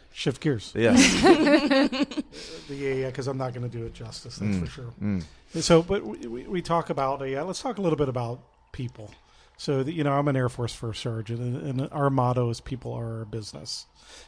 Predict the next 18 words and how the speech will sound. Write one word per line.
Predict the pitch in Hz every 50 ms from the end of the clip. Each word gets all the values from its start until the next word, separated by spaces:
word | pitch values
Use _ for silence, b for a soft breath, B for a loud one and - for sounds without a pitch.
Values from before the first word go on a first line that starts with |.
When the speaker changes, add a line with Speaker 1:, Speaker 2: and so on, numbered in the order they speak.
| B
Speaker 1:
And | B 139 131 131 131 131
one | 135 156
of | 170 160 123
the | 120
things | 143 147 135 117
I've | 127 123 120 113
admired | 127 120 120 120 120 120 120 123 123
from | - 139 127 120
watching | 110 113 117 120 - 135 120
you | 117 120 117
both, | 104 123 123 135 135 117 110 - - -
'cause | - 135 117
I've | - 120 117 113 120
known | 123 120 113
both | 107 120 113 113 -
of | 123 110
you | 113 110
for | 104 - - 127 117